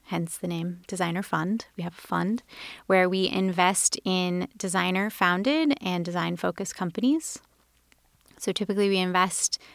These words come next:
in the seed stage, early stage investments, and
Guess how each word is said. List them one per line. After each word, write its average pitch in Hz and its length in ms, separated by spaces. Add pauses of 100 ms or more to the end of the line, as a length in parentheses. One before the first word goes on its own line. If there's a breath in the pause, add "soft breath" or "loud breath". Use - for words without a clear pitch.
(280 soft breath)
in 185 240
the 185 60
seed 214 300
stage, 196 680
early 190 220
stage 185 260
investments, 175 680 (580 loud breath)
and 180 600